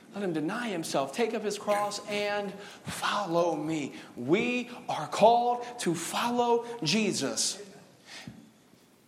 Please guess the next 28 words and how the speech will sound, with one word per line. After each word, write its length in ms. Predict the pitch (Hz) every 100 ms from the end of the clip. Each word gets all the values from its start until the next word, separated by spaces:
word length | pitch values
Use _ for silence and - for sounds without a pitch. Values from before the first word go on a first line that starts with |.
| _ - - - - -
Moreover, 580 | 196 247 269 320 160 143
we're 80 | 214
not 160 | 269 196
just 160 | 170
called 160 | - 156
to 80 | 131
follow 480 | - 214 285 165 156
him, 80 |
we're 100 | 175
called 280 | 233 - 180
to 40 | 151
be 140 | 139
like 520 | 127 131 202 233 - - -
him. 520 | - 147 120 110 - - - - - - - - 135 127 - - - - -
And 140 | 160
we're 100 | 240
called 360 | 254 240 269 226
to 60 |
do 200 | 208 233
this 240 | 226 190 208
in 120 | 190
both 220 | 190 196
a 120 | 185
personal 680 | 160 - 208 220 - 277 294 294 - - - - - - - -
and 220 | 233 226
a 100 | 208
corporate 680 | 185 - 277 269 - 196 196
way. 240 | 233 151